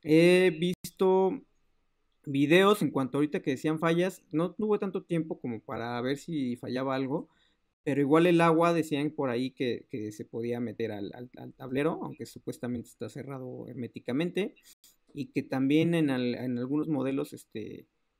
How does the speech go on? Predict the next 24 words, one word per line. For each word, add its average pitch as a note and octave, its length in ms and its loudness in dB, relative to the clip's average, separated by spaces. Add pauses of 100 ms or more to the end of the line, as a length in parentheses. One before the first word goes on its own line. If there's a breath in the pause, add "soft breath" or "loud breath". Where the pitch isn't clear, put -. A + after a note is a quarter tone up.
(120)
pues - 140 -18
igual B2+ 240 -4
podía B2 260 -2
fallar, A#2 300 -6 (160)
eh, G#2+ 220 -10
eh, - 420 -14
la A#2+ 160 -10
luz, A#2 340 -10 (640)
igual C3 300 -6
porque - 180 -14
se - 100 -14
metía A2+ 240 -10
el G#2 100 -10
agua. - 200 -18 (840)
Eh, A2 220 -12
no C3 120 -4
me D3 120 2
pasó, G3 540 0 (240)
no C#3 140 -12
me A#2+ 100 -10
tocó. F#3 380 0
Yo D#3 160 0
creo D#3 180 -4
que, A#2+ 380 -8